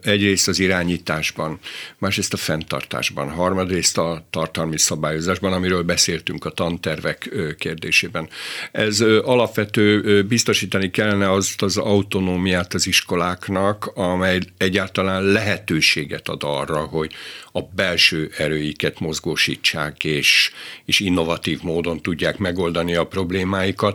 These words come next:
Ma ez nem lehetséges, mert nincsenek eszközeik, jogi értelemben vett eszközeik nincsenek ehhez, és szakmai értelemben vett eszközeik sincsenek ehhez. Ö, ez egyébként konkrétan megtehető, és, ö, viszonylag rövid távon, és nem,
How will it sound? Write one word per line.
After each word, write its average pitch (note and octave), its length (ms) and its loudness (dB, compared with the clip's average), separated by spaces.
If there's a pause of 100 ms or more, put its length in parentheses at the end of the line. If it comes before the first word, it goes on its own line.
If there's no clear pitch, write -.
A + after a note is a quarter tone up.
(120)
Ma G#2 340 4
ez G2 260 2
nem A2 260 2
lehetséges, F2 720 2
mert F2 140 0
nincsenek F2+ 600 0
eszközeik, E2 840 0
jogi F#2+ 580 2
értelemben D#2 720 0
vett D2 220 -4
eszközeik D2 640 -4
nincsenek D#2+ 560 -4
ehhez, F#2+ 360 0 (220)
és F2+ 140 0
szakmai F2 500 0
értelemben D#2+ 720 -4
vett - 220 -4 (340)
eszközeik E2 600 0
sincsenek D#2+ 580 -2
ehhez. D#2 400 -2 (400)
Ö, A#2+ 320 4
ez D3 220 4
egyébként D3 360 2
konkrétan C3+ 520 2
megtehető, A2 800 2
és, G2+ 300 4
ö, G#2+ 160 6
viszonylag G2+ 580 4
rövid G2 340 4
távon, F2 380 0
és E2 160 2
nem, G2+ 400 2